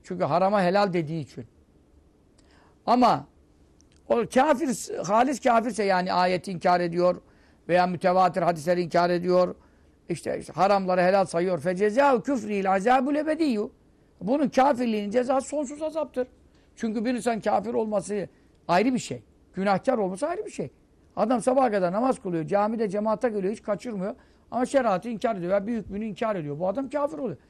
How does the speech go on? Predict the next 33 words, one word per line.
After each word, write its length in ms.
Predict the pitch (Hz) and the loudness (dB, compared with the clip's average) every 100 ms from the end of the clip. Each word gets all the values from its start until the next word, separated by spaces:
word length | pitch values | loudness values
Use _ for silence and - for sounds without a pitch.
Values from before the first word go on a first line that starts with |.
| _ - | _ -8
Bunu 180 | 208 233 | -4 0
namazı, 300 | 214 226 233 | 0 0 0
abdesti, 300 | 233 226 190 | -2 -2 -6
sakalı, 340 | 196 196 214 | -8 -4 -4
cübbesi 320 | 196 185 196 240 | -6 -8 -10 -10
kurtaramıyor. 500 | 262 277 302 233 127 _ _ _ _ _ _ _ _ | -6 -6 -4 -8 -12 _ _ _ _ _ _ _ _
Öbürü 300 | 247 269 254 | 2 2 2
meyhanede, 500 | 247 233 220 208 202 | 2 2 2 0 -4
kerhanede 460 | - 190 185 175 202 | 0 0 0 0 0
her 80 | 226 | 0
günah 340 | 202 185 156 | -2 -2 -2
yapıyor. 280 | 143 - 226 _ _ - | -4 -8 -10 _ _ -8
Ama 220 | 208 185 | -4 -2
haram 280 | 233 247 208 | 0 0 0
belli, 220 | 185 226 | -2 -2
helal 320 | 226 240 196 | -4 -2 -2
belli. 200 | 160 175 | -4 -4
"Ben 120 | 226 | -2
inanıyorum." 500 | 254 269 285 254 165 | 0 0 2 0 -2
diyor. 120 | 131 117 _ _ - | -8 -14 _ _ -10
E, 40 | 143 | -4
bunun 220 | 202 240 | -2 0
imanı 460 | 233 233 233 247 | 0 2 2 2
olduğu 320 | 240 220 254 247 | 0 -2 -2 -4
için, 300 | - 269 - _ _ - | -2 -6 -6 _ _ -10
e, 400 | 156 160 143 127 - | -2 -2 -2 -4 -4
kafir 280 | 185 190 185 | 0 0 0
olmadığı 600 | 214 208 226 220 202 185 | -2 -2 0 0 0 -4
için 320 | 165 240 294 - _ _ 156 | -2 -2 -4 -6 _ _ -6
buna 320 | 190 208 - | -2 0 0
ebedi 300 | 180 185 185 | 0 0 0
azap 320 | 170 247 247 | 0 -2 -2
yok. 160 | 302 | -6